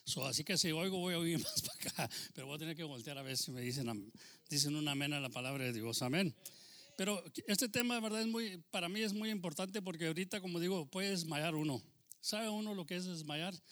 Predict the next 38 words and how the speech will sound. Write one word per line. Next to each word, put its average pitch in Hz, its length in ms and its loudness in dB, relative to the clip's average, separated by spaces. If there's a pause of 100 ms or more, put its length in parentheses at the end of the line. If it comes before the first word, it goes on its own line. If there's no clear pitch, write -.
(120)
Hace - 120 0
mucho 196 220 2
que 160 140 2
no 160 140 4
se, 151 400 2 (880)
no 156 160 4
se, 151 420 2 (120)
no 151 180 -2
se 180 140 4
sabe 165 280 4
de 147 100 0
eso, 156 200 0
desmayar, 127 460 -4
¿verdad? 143 220 -2
Pero 151 200 -4 (480)
más 196 180 0
antes 202 240 0
yo 202 60 0
creo 208 160 -2
que 196 80 -6
la 165 100 -4
gente, 156 720 -4 (500)
como 156 180 0
nosotros 175 340 0
de 151 120 2
edad, 170 320 2
mirábamos 165 480 0
a 143 40 -6
gente 185 180 -2
que 165 100 -2
se 160 140 2
desmayaba. 147 600 -2 (340)
Ay, 247 560 2
se 170 200 -8
caían 160 360 -4
y 165 60 -2
se 147 120 0
desmayaban. 135 520 -4